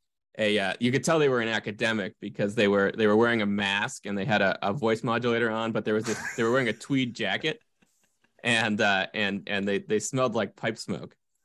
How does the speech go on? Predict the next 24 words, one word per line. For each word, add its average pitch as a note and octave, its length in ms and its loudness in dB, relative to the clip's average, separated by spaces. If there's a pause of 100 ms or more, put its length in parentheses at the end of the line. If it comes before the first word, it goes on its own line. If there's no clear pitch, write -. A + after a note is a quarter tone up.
(220)
So G#2+ 460 4
it, G#2 200 -2
so A#2+ 200 4
the A#2 80 6
whole C#3 120 8
thing C3+ 180 4
is A#2+ 100 4
very A#2 240 4
mysterious. A2 500 2
And A2 100 -4
then, A2 140 -4
and A#2 120 -4
then A2 40 0
they A2 100 2
pulled A#2+ 220 -2
up A2+ 140 0
and G#2+ 100 0
they, G2+ 140 -2
and G#2+ 120 -6
they G2+ 60 -2
cracked A2+ 400 0
open G#2 540 0 (400)
a, G2 420 2
uh, F#2 460 0